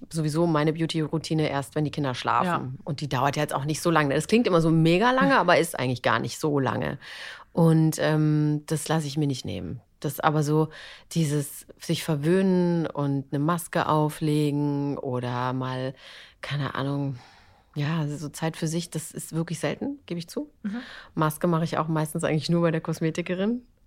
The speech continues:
Speaker 1: Da schlafe ich meistens.
Speaker 2: <laughs>
Speaker 1: Ähm, und ich nehme mir einmal die Woche Zeit für ein Bad. Das
Speaker 2: Mhm.
Speaker 1: ist so für mich echt so mein Tempel.
Speaker 2: Ja.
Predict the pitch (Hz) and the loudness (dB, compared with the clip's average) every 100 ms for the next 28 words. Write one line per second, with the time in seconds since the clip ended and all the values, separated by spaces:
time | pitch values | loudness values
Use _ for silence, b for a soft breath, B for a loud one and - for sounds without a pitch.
0 | - 139 139 131 170 190 180 180 247 262 | -4 -2 0 0 0 -4 -4 -2 -4 0
1 | 226 214 214 185 - - 170 165 175 175 | 0 2 0 -2 -12 -6 -2 0 2 2
2 | 170 170 170 - _ - 170 165 - - | 4 4 2 -2 _ 0 0 0 -8 -14
3 | _ - 165 175 208 202 185 - 160 170 | _ -2 2 6 6 6 4 4 2 4
4 | 190 175 156 165 - 170 165 165 - 170 | 2 2 0 -2 0 2 2 -2 -4 -2
5 | 165 - 165 147 139 131 - _ - 202 | -2 0 0 2 0 -2 -10 _ -4 -2
6 | 269 311 - 165 160 - 170 175 170 - | -2 -8 0 0 0 2 4 4 2 -8
7 | - - 160 156 - - 170 151 - 151 | -10 -2 -2 -2 -8 -2 2 2 2 0
8 | 143 135 139 B 214 208 185 208 | 0 -2 -4 B 0 2 2 0